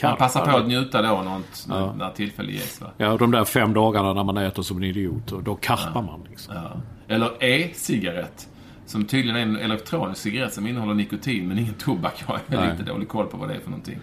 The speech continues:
Speaker 2: Jo, det, det, man, man blir förvånad. Ibland går man på krogen här så ser man helt plötsligt någon ta upp en cigarett och tänder. Så kommer liksom lite ånga, så sitter de och,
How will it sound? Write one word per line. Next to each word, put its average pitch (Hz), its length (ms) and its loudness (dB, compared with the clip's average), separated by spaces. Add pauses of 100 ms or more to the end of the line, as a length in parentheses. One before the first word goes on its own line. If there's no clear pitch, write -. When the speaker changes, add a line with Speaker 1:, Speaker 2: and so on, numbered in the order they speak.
Speaker 2:
Jo, 107 300 8
det, 101 380 6
det, 104 320 0
man, 101 360 2
man 104 180 2
blir 104 140 2
förvånad. 95 440 0
Ibland 98 260 0
går 110 100 2
man 101 120 2
på 95 100 -6
krogen 92 420 0
här 101 160 0
så 87 160 -4
ser 117 180 0
man 95 80 -2
helt 107 120 0
plötsligt 104 240 -2
någon 90 80 -4
ta 107 100 -2
upp 98 120 -4
en 98 60 -2
cigarett 104 520 -4
och - 80 -10
tänder. 82 360 -6
Så - 140 -6
kommer 107 280 2
liksom 92 240 -4
lite 98 240 -4
ånga, 117 500 0
så - 160 -8
sitter 107 300 -4
de 98 120 -4
och, 98 120 -6